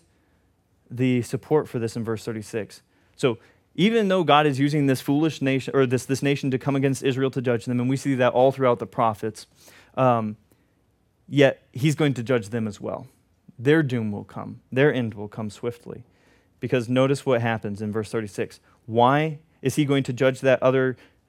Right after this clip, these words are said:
uh, nation and, and those other people who are carrying out the Lord's discipline and judgment? "For the Lord will vindicate his people and have compassion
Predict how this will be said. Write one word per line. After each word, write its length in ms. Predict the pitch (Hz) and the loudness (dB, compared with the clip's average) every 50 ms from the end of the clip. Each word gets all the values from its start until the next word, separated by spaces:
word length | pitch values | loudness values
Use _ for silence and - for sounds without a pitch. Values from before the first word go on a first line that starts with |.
| _ | _
uh, 260 | 120 117 117 110 107 | -8 -6 -4 -4 -2
nation 580 | 110 113 120 131 135 - - - 131 131 127 120 | 0 0 2 2 2 0 -2 -2 -2 -2 -2 -2
and, 120 | 107 107 | -4 -4
and 140 | 104 117 113 | -6 -4 -4
those 140 | 110 110 113 | -2 0 0
other 140 | 123 120 113 | 0 0 -2
people 320 | - - 135 113 131 123 | -2 -4 -4 -2 -2 -2
who 120 | 110 117 117 | 0 0 0
are 200 | 113 107 104 101 - - | 0 0 0 -4 -8 -6
carrying 360 | - 135 127 120 123 120 117 | -2 0 0 2 0 0 0
out 180 | 117 117 113 | -2 -2 -2
the 100 | - 117 | -4 -4
Lord's 280 | 110 113 110 107 101 - | -4 -2 -4 -4 -6 -10
discipline 520 | - 123 117 120 - 127 - - 120 110 | -8 -6 -4 -4 -4 -6 -8 -6 -6 -6
and 120 | 110 104 104 | -6 -6 -4
judgment? 440 | 113 113 113 110 - 135 135 - _ _ _ _ _ _ _ _ _ _ _ _ _ _ _ - - | -2 -4 -4 -4 -6 -8 -10 -10 _ _ _ _ _ _ _ _ _ _ _ _ _ _ _ -20 -16
"For 580 | - - 160 151 147 131 123 120 113 113 110 - _ - _ _ _ _ _ _ | -6 -2 0 2 4 6 6 6 6 4 0 -4 _ -20 _ _ _ _ _ _
the 120 | - 120 | -2 -2
Lord 520 | 113 113 120 127 135 143 151 151 151 147 131 | 0 2 2 4 4 6 6 6 4 2 0
will 440 | 117 120 131 135 131 127 123 123 - _ _ _ _ _ - | 0 2 4 4 4 4 2 0 -6 _ _ _ _ _ -12
vindicate 960 | 117 110 135 147 151 156 151 139 135 131 - - 123 107 110 113 117 - - _ _ _ _ _ _ _ | -2 2 4 4 4 4 4 2 2 0 0 -4 -6 -6 -6 -6 -8 -12 -18 _ _ _ _ _ _ _
his 220 | _ - 127 117 | _ -6 -6 -6
people 680 | - _ - - 160 147 135 - 123 113 110 107 113 - _ _ _ _ _ - | -8 _ -8 -4 -2 -4 -2 -2 -2 -2 -2 -4 -6 -10 _ _ _ _ _ -4
and 140 | 131 123 | -2 -2
have 260 | 110 120 127 123 117 - | 0 0 0 0 0 -2
compassion 1040 | - - 135 127 120 - - - - 143 135 131 120 - - 117 110 104 101 - | -6 -8 -8 -8 -8 -10 -14 -10 -6 -4 -4 -4 -4 -8 -10 -10 -10 -10 -12 -16